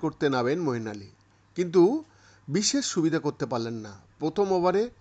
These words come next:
একটি বলও ব্যাটে লাগাতে পারেননি।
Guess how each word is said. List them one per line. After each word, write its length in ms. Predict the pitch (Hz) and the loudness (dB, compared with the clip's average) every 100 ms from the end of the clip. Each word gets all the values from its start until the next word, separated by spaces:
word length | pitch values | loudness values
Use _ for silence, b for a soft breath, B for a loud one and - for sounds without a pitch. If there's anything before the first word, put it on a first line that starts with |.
| b - | b -6
একটি 460 | 151 165 - - 220 190 113 117 | -4 -4 -6 -10 -4 -4 -4 2
বলও 300 | 139 170 170 147 151 156 | 6 8 6 4 2 2
ব্যাটে 240 | 123 131 117 117 | -2 -4 -4 -4
লাগাতে 280 | 113 113 117 | -4 -8 -8
পারেননি। 380 | 117 107 107 107 | -8 -10 -14 -16